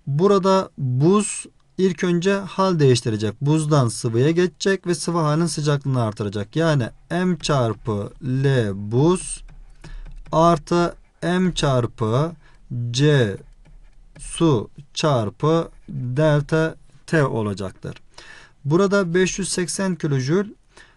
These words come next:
jüle çevrilmeli. Yani bin ile çarpılmalı. Beş yüz seksen çarpı bin, yani on üzeri üç eşittir. M Kütlesi beş kilogram. Bu da bin ile çarpılır, grama çevrilir.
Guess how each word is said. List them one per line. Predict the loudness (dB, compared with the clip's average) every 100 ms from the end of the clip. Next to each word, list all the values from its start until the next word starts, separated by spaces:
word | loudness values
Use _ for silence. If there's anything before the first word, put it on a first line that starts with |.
| _ -6
jüle | -2 2 2 2
çevrilmeli. | 2 2 2 0 0 0
Yani | 2 2 0 0
bin | 2 2
ile | 2 -2
çarpılmalı. | -2 -2 -4 -4 -6 -6 -6 -10 -14 -20 -20 -20 _
Beş | -6 0 2 2 -2
yüz | -4
seksen | -4 -4 -4 -4 -2 -2
çarpı | -2 0 -2 -2 -4 0
bin, | 2 2 0 -8 -14 -4
yani | 0 2 0 -6
on | -4 -2 -2 -2
üzeri | -4 0 0
üç | -2 -2 -4 -4 -14 -8
eşittir. | -4 -2 -2 -4 -6 -8 -8 -18 -20 -20 -20 -4
M | 0 0 0 -4 _ _ _ -20 -18 -2
Kütlesi | 0 2 2 0 2 0 0 0
beş | 0 2 0
kilogram. | -2 0 2 2 0 -2 -6
Bu | -2 0 4
da | 4 2 0
bin | 0 0
ile | -2 0 0
çarpılır, | 0 -2 -2 -2 -4
grama | 0 0 2 2 0
çevrilir. | 0 0 0 0 0 -2